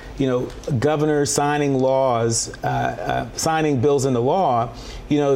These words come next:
that limit artistic impression, e-, e-, expression, that limit free speech, right? Um,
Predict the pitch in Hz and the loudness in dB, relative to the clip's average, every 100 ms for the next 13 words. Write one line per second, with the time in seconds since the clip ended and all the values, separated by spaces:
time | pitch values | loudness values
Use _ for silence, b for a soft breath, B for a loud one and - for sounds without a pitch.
0 | 123 139 135 135 - 123 135 170 170 131 | 2 2 2 0 0 2 2 4 4 2
1 | 107 - - 135 - 156 151 131 120 - | 0 -6 -4 -2 0 0 0 0 0 0
2 | 135 127 110 117 - - 135 143 - 131 | 0 0 -2 -4 -6 -4 -2 -2 0 -2
3 | - - 147 - 113 113 B - 147 139 | 0 -2 0 0 -2 -4 B -2 0 2
4 | 143 165 180 131 - - - 151 139 117 | 2 2 2 0 -2 -10 -4 0 0 0
5 | - 156 123 98 - - 135 127 131 135 | 0 0 0 -2 -4 -4 -2 0 0 -2
6 | B B B 143 139 135 | B B B -2 0 -4